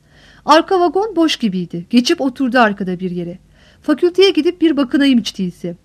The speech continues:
Tez aldığım gibi duruyor daha." Bir türlü geçmiyor sandığın günler nasıl çabuk geçiyor. Üniversite kitaplığına gidip eski oyunlara bakacağız daha. Tanpınar'ı da kızdırırsam,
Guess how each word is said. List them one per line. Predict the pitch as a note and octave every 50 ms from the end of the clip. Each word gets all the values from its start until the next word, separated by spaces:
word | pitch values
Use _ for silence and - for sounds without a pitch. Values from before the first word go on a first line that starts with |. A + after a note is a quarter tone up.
| _ _ _ _ _ _
Tez | - E4 F#4+ F#4+ C4+
aldığım | C4+ C4+ C4+ B3 C#4 E4 D#4 C4
gibi | C4+ C#4 D#4+ -
duruyor | D#4 C4+ D4 D4+ C4+ A#3+ F#3+
daha." | F#3 F3 E3+ F3 - _ _ _ _ _ _ _ - _ _ _ _ _ _ -
Bir | D4 F#4+ G#4
türlü | G#4 - E4+ C#4+ B3+
geçmiyor | B3+ - C#4 E4+ - - D#4 D4 D4+ E4
sandığın | D#4 - - C4 B3+ B3 A3+ B3+ C#4 C#4+
günler | A#3 A#3+ A#3 A3+ A3+ G#3+ G#3
nasıl | A3+ D4 - G4 F#4
çabuk | - D4+ C4 A#3+ A#3+ -
geçiyor. | A#3 G#3+ G3+ - - G3+ F#3 F3+ F3+ - _ _ _ _ _ _ _ _ _ _ _ _
Üniversite | C4 D4+ E4+ F4+ F#4+ G#4 G4+ - F#4 F4
kitaplığına | - - D#4 C#4 C#4 C#4 D4 C#4+ D#4+
gidip | D4 A#3 A#3+ C#4 F4 -
eski | A#3+ C#4+ C4+ - -
oyunlara | D4+ C#4+ C4+ C4+ C4+ C4+ C4
bakacağız | G#3+ G3+ G#3 G#3 E3 F#3+ F3+ F3 F3 E3+
daha. | - E3+ E3 E3 F3 _ _ _ _ _ _
Tanpınar'ı | _ - C4 B3+ C4 B3+ C4 A#3 A#3 A#3+ C#4
da | C4+ C4 A#3+
kızdırırsam, | - A3+ G#3 G3 A#3 A#3 B3+ D4 C#4+ - A3+ G3+ G3+ A#3